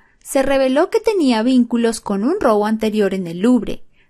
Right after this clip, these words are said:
Había comprado un par de cabezas de estatuas ibéricas antiguas que habían sido robadas del museo unos años antes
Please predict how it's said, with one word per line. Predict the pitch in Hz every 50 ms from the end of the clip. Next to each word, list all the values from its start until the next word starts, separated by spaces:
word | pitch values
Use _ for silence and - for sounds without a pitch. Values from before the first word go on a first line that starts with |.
| _ -
Había | - 180 185 190 214 269 311 349
comprado | 349 - 392 381 - 240 226 214 214 220
un | 220 226 220
par | - 247 262 269
de | - 370 392
cabezas | - 381 359 302 247 226 226 - 233 226 220 214
de | - 196 185
estatuas | 190 190 - - 180 190 - 190 196 208 - -
ibéricas | 226 214 190 180 180 190 - - 202 202 -
antiguas | 262 269 294 - 381 330 247 220 220 233 240 240 -
que | _ - 202
habían | 190 185 190 226 269 370 427 427
sido | - - 262 247 240 220
robadas | 220 233 240 240 220 196 196 190 196 202 -
del | 202 202 196
museo | 180 175 180 - - 277 262 220 208 226 240 - -
unos | - 214 214 214 208 208 - -
años | 196 202 208 247 269 - 392
antes | 370 285 226 220 - 220 240 240 -